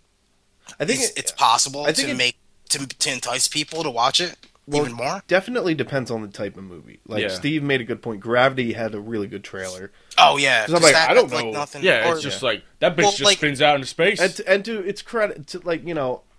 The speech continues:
Speaker 1: one of my complaints about Gravity was, like, I was like, I, like, I don't know how there's a plot to this.
Speaker 3: Mm.
Speaker 1: 'Cause it's just, like, her in space and how, and, uh, you know, whatever,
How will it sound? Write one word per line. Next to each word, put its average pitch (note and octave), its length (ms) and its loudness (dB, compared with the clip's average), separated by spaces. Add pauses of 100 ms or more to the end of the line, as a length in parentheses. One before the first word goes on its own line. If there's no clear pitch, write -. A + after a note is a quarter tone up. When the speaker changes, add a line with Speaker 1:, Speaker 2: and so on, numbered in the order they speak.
(140)
Speaker 1:
one E3+ 200 -2
of D#3+ 60 -2
my D3 140 4
complaints C3 520 -4
about G#2+ 200 -8
Gravity G#2 300 -2
was, G2+ 200 -8
like, G#2+ 180 -4
I A2+ 100 -2
was A2 100 -6
like, A2 240 -4
I, C3+ 180 4
like, B2 500 -2
I C3 80 4
don't F3+ 180 2
know C3+ 160 6
how B2 180 2
there's A#2 220 -2
a A2+ 40 -14
plot G2+ 440 -8
to - 80 -20
this. - 340 -20 (120)
Speaker 3:
Mm. A#2+ 280 -8
Speaker 1:
'Cause A2+ 200 -2
it's G#2+ 160 -10
just, G#2+ 160 -12
like, A2 120 -10
her D#3+ 200 8
in D#3+ 80 2
space A#2+ 440 4
and G#2 160 -14
how, G#2 240 -8 (400)
and, F3+ 400 4
uh, C3+ 180 -12 (460)
you C3+ 180 -2
know, B2 60 2
whatever, A#2 640 4